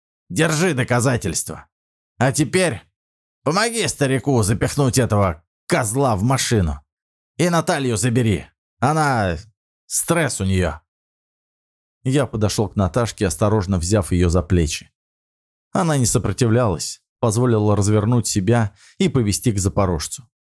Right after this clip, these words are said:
Ее глаза были сухими и огромными,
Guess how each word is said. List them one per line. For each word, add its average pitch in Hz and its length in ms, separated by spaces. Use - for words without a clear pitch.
Ее 110 380
глаза 110 320
были 104 160
сухими 117 520
и 117 200
огромными, 101 680